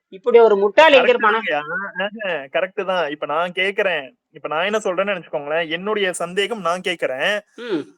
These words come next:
Speaker 2: அந்த தனிப்பட்ட நபரோட சந்தேகம் ஒண்ணு இருக்கலாம் இல்லையா?
Speaker 1: நிச்சயமா.
Speaker 2: அது வந்து அவர் கேட்க கேட்க தானே வரும் அது.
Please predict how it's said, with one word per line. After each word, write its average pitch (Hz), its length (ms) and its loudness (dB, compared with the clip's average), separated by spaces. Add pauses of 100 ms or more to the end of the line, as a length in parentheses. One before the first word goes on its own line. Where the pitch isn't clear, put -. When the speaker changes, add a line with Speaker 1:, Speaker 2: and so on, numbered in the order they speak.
(220)
Speaker 2:
அந்த 214 340 -4
தனிப்பட்ட 247 460 -2
நபரோட 226 420 0
சந்தேகம் 220 500 -2
ஒண்ணு 202 180 -2
இருக்கலாம் 202 300 -2
இல்லையா? 156 520 -2
Speaker 1:
நிச்சயமா. 226 380 0
Speaker 2:
அது 214 240 6
வந்து 226 180 0
அவர் 220 260 -2
கேட்க 277 300 -2
கேட்க 262 240 0
தானே 262 180 -2
வரும் 214 220 2
அது. 143 380 -4